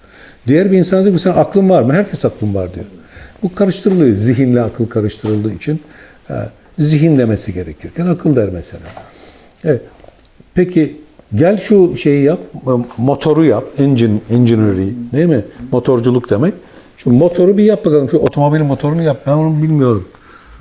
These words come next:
Ee, ona eğitilmem lazım. O zaman onun bütün şeyine bakınız, bir motoru yapmaya metalurji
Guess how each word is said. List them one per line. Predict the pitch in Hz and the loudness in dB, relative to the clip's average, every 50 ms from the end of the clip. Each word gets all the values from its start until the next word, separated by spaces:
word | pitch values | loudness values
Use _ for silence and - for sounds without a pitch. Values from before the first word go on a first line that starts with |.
| 120 - - - - - - _ - | -20 -20 -20 -20 -20 -20 -20 _ -4
Ee, | 117 120 117 113 113 113 113 113 - | -2 0 0 0 0 -2 -2 -2 -2
ona | 120 127 156 180 | 0 0 2 2
eğitilmem | 151 143 143 143 - - 156 156 160 160 156 151 131 | 2 2 0 0 0 0 0 2 2 2 2 0 0
lazım. | 113 104 101 92 87 85 90 | 0 -2 -2 -6 -8 -8 -8
O | 92 | -6
zaman | 95 113 135 139 135 135 - - - - - - - - - - - - - | -4 -2 -2 -2 -2 -4 -6 -12 -20 -20 -20 -20 -20 -20 -20 -20 -20 -6 -2
onun | 117 113 120 139 147 135 127 | 0 2 2 2 2 2 2
bütün | 139 135 - - 208 | 0 0 0 0 0
şeyine | 175 - 135 139 127 123 113 117 | 2 2 2 2 2 2 2 0
bakınız, | 135 - - 117 107 147 - - | 0 0 0 0 0 0 0 0
bir | 131 120 | 0 0
motoru | 110 110 107 - 123 123 127 | 2 2 0 2 2 2 2
yapmaya | 120 117 107 - - 113 120 143 180 - - - - - - - - _ | 2 2 0 -2 -2 -2 -2 0 -2 -4 -8 -16 -20 -20 -20 -20 -10 _
metalurji | - 113 - - 117 113 117 107 104 110 123 160 202 - | -4 -2 0 2 2 2 2 2 2 2 2 0 0 -2